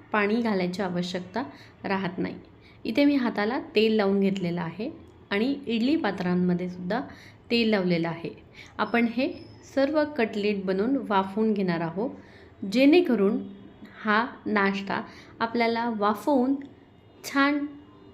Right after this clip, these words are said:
आठ ते दहा दिवस फ्रोझन करून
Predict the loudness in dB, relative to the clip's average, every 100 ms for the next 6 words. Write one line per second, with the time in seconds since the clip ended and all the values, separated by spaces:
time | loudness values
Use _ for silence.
0 | -20 -20 -20 0 4 4 0 -8 -2 0
1 | 2 0 0 0 2 0 -2 -6 -18 -20
2 | -20 -4 4 4 6 2 0 -2 -4 0
3 | 2